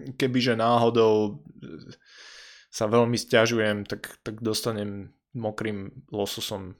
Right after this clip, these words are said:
popisku alebo dačo také. Čo je veľmi dobrý spôsob, ako niekomu povedať, že trošičku príliš hovorí chujoviny, zmláťte ho mokrou rybou. A teraz v predvianočnom čase inak, a, rád by som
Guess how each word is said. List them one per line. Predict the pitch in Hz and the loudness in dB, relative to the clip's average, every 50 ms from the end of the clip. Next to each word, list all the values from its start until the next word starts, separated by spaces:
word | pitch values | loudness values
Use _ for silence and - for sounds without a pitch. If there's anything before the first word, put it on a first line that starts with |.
| 131 - | -16 -10
popisku | - 104 - - 101 98 - - - 98 95 90 85 92 | -8 -8 -6 -6 -8 -8 -8 -8 -6 -6 -6 -6 -6 -8
alebo | 85 87 95 | -10 -10 -12
dačo | 92 87 80 76 - 92 90 | -10 -12 -10 -10 -10 -12 -10
také. | - - - - 95 - - _ _ | -14 -16 -14 -14 -16 -18 -18 _ _
Čo | - 127 110 - - _ _ _ - - - - - - - - - _ _ _ _ _ _ - - _ _ - _ _ _ | -6 -6 -6 -6 -6 _ _ _ -20 -20 -20 -20 -20 -20 -20 -20 -20 _ _ _ _ _ _ -20 -20 _ _ -20 _ _ _
je | - 123 117 | -4 -2 2
veľmi | 131 143 143 135 135 135 | 4 4 4 4 4 4
dobrý | 123 127 127 117 120 117 | 2 2 2 2 0 0
spôsob, | - - _ 131 127 123 - - 127 113 | -2 -4 _ 0 2 2 2 2 0 0
ako | 117 110 - 123 120 | 0 0 0 0 0
niekomu | 117 117 - 123 120 120 117 117 | 0 -2 0 0 0 0 0 -2
povedať, | 123 113 117 117 113 117 113 117 120 107 | -2 0 2 2 2 2 2 0 -2 -6
že | 101 | -4
trošičku | - - 117 110 - 120 - - - - 113 107 104 98 - _ _ _ _ _ _ _ | -2 0 0 0 0 -4 -6 -10 -6 -4 -4 -4 -4 -4 -8 _ _ _ _ _ _ _
príliš | - 123 110 110 110 110 117 | -4 -4 -2 -4 -4 -4 -2
hovorí | 117 117 117 117 113 104 | 0 2 2 2 0 -2
chujoviny, | - - 127 123 120 117 117 113 110 107 117 - _ _ _ _ - - | -2 0 2 2 2 2 0 -2 -4 -8 -10 -16 _ _ _ _ -20 -16
zmláťte | 160 120 120 120 113 110 107 - - 110 104 | -12 -8 -2 0 0 -2 -2 -2 -4 -4 -2
ho | 104 98 104 104 - _ _ _ _ _ _ _ _ | -2 -2 -4 -4 -8 _ _ _ _ _ _ _ _
mokrou | 107 104 - - 104 98 95 | -14 -10 -6 -4 -4 -4 -4
rybou. | 95 98 98 98 98 | -6 -8 -6 -4 -2
A | 95 92 101 110 - - 107 | -2 -4 -4 -6 -10 -12 -6
teraz | - 127 127 135 117 - | -4 -4 -2 -2 -4 -6
v | - - - | -10 -14 -12
predvianočnom | - 123 123 123 120 123 123 123 123 123 123 - - 127 123 120 117 113 | 0 0 0 2 4 2 2 4 2 -2 -4 -6 -4 -4 -4 -4 -4 -4
čase | - 110 104 - - 107 | -2 -2 -2 0 0 -2
inak, | 104 107 104 101 - - _ _ _ _ - - - - - - - - _ _ - | 0 0 -2 -4 -4 -8 _ _ _ _ -14 -14 -14 -18 -18 -20 -20 -20 _ _ 0
a, | 104 104 98 101 101 101 104 107 - _ _ _ _ _ _ _ _ _ _ _ _ _ _ _ - - | 2 2 4 4 2 0 -2 -10 -12 _ _ _ _ _ _ _ _ _ _ _ _ _ _ _ -12 -8
rád | - - 95 104 - | -2 -2 -2 0 0
by | 117 104 | -2 -2
som | - 113 | -2 -4